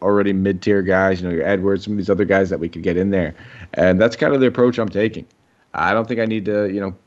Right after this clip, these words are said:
go out of my way to try to just fit some of these guys unless I'm trying to be, uh, you know,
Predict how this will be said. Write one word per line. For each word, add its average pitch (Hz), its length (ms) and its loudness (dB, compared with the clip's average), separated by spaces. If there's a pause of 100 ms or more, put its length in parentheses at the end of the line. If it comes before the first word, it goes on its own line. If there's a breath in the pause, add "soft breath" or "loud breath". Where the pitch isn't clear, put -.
(100)
go 101 160 4
out 104 120 2
of 98 60 -2
my 92 140 -2
way 98 340 0
to 98 80 -2
try 92 220 -2
to 92 80 -4
just 87 260 -10
fit 95 220 -6
some 95 100 -8
of 92 60 -4
these 87 160 -6
guys 98 300 2
unless 95 260 -2
I'm 90 80 -4
trying 92 240 0
to 92 60 0
be, 92 360 0
uh, 82 240 0
you 76 120 -2
know, 82 140 -2